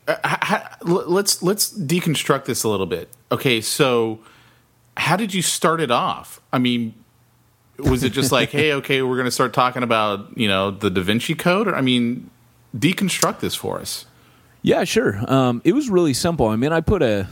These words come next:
Speaker 2: you know, I was a little bit cheeky on it 'cause I got an employee discount. So I bought a bunch of cake and I got them to agree to free coffee. So I advertised a free coffee and free cake, but I paid the cake out of my pocket.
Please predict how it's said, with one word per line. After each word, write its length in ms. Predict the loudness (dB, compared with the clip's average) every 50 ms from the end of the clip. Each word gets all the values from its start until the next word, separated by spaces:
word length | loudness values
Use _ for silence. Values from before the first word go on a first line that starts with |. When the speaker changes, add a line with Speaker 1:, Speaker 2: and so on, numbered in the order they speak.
| -6
Speaker 2:
you 160 | 0 0 2
know, 80 | 2 4
I 120 | 2 2
was 140 | 2 2 2 2
a 40 |
little 240 | 2 2 4 2 2
bit 180 | 2 0 -2 -2
cheeky 400 | -2 0 0 0 2 2 0 0
on 160 | 2 0 0
it 120 | -2 -2
'cause 160 | -2 -2 0 2
I 100 | 2 4
got 160 | 4 2 2
an 120 | 2 2
employee 380 | 0 -2 0 2 2 4 4 2
discount. 520 | 2 0 0 0 0 -2 -2 -2 -2 0
So 100 | 0 2
I 80 | 2 2
bought 220 | 2 2 2 2
a 40 | 0
bunch 460 | -2 -6 -2 0 0 0 0 -2 -4 -8
of 100 | -8 -6
cake 420 | -4 -2 0 0 0 -2 -4 -12 -4 -2
and 100 | 0 0
I 60 | 2
got 240 | 2 2 2 2 2
them 160 | 0 0 2 4
to 100 | 2 2
agree 280 | 2 2 2 2 4
to 80 | 2 0
free 300 | -4 0 0 0 0 2
coffee. 400 | 0 0 0 0 0 0 0 0
So 160 | 2 2 2
I 80 | 4 4
advertised 420 | 2 2 0 0 2 0 2 2
a 80 | 0 -2
free 260 | 0 2 2 2 2
coffee 600 | 2 0 0 0 0 0 0 2 2 2 0 -2
and 340 | -2 0 0 0 0 -2 -4
free 220 | 0 0 2 2
cake, 380 | 2 0 0 0 0 -2 0 -2
but 100 | 0 0
I 80 | 0 0
paid 300 | 0 0 0 0 0 -2
the 80 | -4
cake 280 | 0 2 0 0 2 2
out 140 | 0 0 2
of 80 | 0
my 140 | 0 -2 -2
pocket. 480 | -2 -2 -4 -4 -4 -2 -2 -2 -2